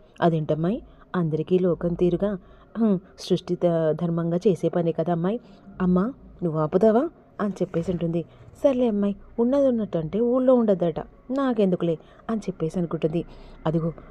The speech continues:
డోర్ శబ్దం వినబడుతుందంటే ఖచ్చితంగా భూమి బయటికి వస్తుంది. ఇప్పుడు దాని బండారం బయటపడుతుందిలే.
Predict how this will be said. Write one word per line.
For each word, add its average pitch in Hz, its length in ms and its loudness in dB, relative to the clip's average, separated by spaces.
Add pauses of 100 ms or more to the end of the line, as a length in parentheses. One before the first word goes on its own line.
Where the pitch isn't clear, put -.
(120)
డోర్ 160 220 2
శబ్దం 165 320 0
వినబడుతుందంటే 160 680 0 (340)
ఖచ్చితంగా 175 500 0
భూమి 160 300 0
బయటికి 160 360 0
వస్తుంది. 160 320 2 (340)
ఇప్పుడు 147 240 0
దాని 151 240 2
బండారం 180 440 2
బయటపడుతుందిలే. 160 680 2